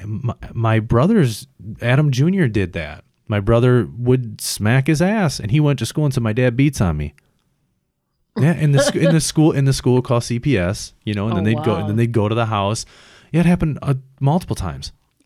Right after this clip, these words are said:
Speaker 2: Damn.
Speaker 1: Yeah, and so he would look at, my brother would say, "I'm gonna whoop your ass." He goes, "Do it. I'll just say that you beat me." Yeah.
Speaker 2: Holy shit.
Speaker 1: And what are you gonna do, though? You know what I
Speaker 2: I'm
Speaker 1: mean?
Speaker 2: sorry.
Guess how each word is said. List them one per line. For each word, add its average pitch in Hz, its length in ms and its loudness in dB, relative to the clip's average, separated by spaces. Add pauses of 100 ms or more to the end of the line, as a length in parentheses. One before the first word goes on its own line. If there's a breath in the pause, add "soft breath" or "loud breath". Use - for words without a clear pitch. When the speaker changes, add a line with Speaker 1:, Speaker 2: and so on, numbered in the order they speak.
(120)
Speaker 2:
Damn. 151 520 -10
Speaker 1:
Yeah, 185 100 2
and 135 300 -2
so 165 100 2
he 147 160 0
would 156 140 2
look 151 180 2
at, 139 120 -4
my 123 280 0
brother 127 280 2
would 120 140 0
say, 117 220 0
"I'm 107 140 -6
gonna 156 120 0
whoop 139 200 0
your 143 100 0
ass." 139 140 -2
He 131 60 -8
goes, 123 180 -2 (200)
"Do 151 220 4
it. 117 220 0 (680)
I'll 143 140 -2
just 139 180 -2
say 151 220 4
that 135 100 2
you 165 120 0
beat 160 240 0
me." 139 220 2 (1300)
Yeah. 117 280 0
Speaker 2:
Holy 214 380 0
shit. 180 500 -8 (240)
Speaker 1:
And 151 120 0
what 139 200 2
are 143 40 0
you 131 80 0
gonna 117 180 0
do, 151 220 4
though? 131 80 0 (540 loud breath)
You 285 60 2
know - 20 4
what - 0 -
I - 100 2
Speaker 2:
I'm 139 80 4
Speaker 1:
mean? 135 80 2
Speaker 2:
sorry. 170 720 -2